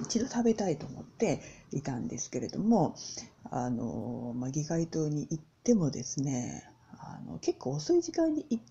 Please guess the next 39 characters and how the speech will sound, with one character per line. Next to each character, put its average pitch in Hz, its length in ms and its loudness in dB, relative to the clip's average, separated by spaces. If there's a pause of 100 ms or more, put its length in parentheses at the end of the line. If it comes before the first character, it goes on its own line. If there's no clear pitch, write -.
(200)
た 202 160 0
ら、 156 420 2
も 165 220 2
う 131 40 2
な 131 140 -2
ん 131 100 -2
か、 - 260 -10 (340)
「今 208 120 4
日 165 80 2
の 139 80 4
分 143 240 4
の 123 80 -2
カ 131 180 -6
レ 143 120 -2
ー - 20 -2
は 131 80 -4
売 127 80 -2
り 156 100 0
切 185 140 -4
れ 233 100 6
ま 285 160 6
し - 80 4
た」 208 180 2
み 147 140 6
た 147 100 2
い 127 60 2
に 131 80 2
言 151 80 2
わ 147 60 2
れ 147 100 2
る 131 80 -4
こ 127 120 -8
と - 100 -8
が - 120 -6
何 127 240 -4
度 110 80 -6
も 98 160 -6
あ 117 40 -6
っ - 60 -12